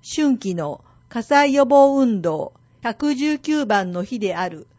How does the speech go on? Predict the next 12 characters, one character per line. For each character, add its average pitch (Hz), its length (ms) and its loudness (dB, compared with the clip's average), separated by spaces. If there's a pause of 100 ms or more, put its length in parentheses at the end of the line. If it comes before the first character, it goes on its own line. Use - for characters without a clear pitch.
(380)
十 285 240 -2
一 269 200 -6
月 247 540 -2
九 285 260 -2 (140)
日 269 180 -2
か 262 160 -2
ら 240 140 -2
の 175 280 -6
一 220 120 -6
週 285 320 -6
間 175 340 -8
が、 160 200 -14